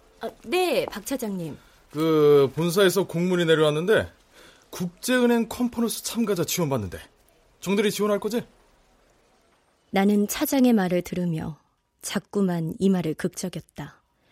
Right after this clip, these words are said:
Speaker 1: 멕시코를 여행한 임산부에게서 정말 소두증 증세를 띈 아이가 태어나면서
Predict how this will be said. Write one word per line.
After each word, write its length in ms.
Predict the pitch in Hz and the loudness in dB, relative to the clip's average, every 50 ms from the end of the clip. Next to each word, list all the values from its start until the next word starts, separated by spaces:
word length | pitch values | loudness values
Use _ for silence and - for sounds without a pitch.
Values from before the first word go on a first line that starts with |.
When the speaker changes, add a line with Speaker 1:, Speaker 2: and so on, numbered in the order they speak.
| _ _ _ _ _ _ _ _ _ _ _ _ _ _ _ _ _ _ - | _ _ _ _ _ _ _ _ _ _ _ _ _ _ _ _ _ _ 0
Speaker 1:
멕시코를 540 | 190 196 - - 262 - - 247 240 226 | 0 0 2 0 -4 -2 2 4 4 6
여행한 380 | 196 185 196 202 208 220 214 190 | 6 4 4 4 4 2 2 2
임산부에게서 960 | 170 185 190 - 233 220 208 190 196 185 175 160 160 160 - - 160 156 156 - _ - - _ _ _ _ _ _ | 2 2 2 2 2 0 0 0 -2 -2 -2 -4 -4 -8 -8 -8 -10 -12 -12 -16 _ -20 -20 _ _ _ _ _ _
정말 420 | - - 196 185 185 190 180 180 | -6 -2 0 2 2 2 2 0
소두증 560 | 190 - - 277 - 294 - - - 226 214 | -2 -4 -6 -4 -4 -4 -4 -2 -2 -2 -2
증세를 480 | 202 - 185 180 180 - 196 170 170 170 | 0 0 -2 -2 -2 -2 -2 -2 -2 -4
띈 240 | - - 214 202 180 | -4 -2 -2 0 0
아이가 280 | 160 165 165 160 - 147 | 0 -2 -2 -2 -4 -6
태어나면서 840 | - - 247 233 220 208 202 185 170 156 156 151 - 147 127 143 | -4 -4 -2 -2 -2 -2 -4 -4 -4 -4 -6 -6 -8 -8 -10 -10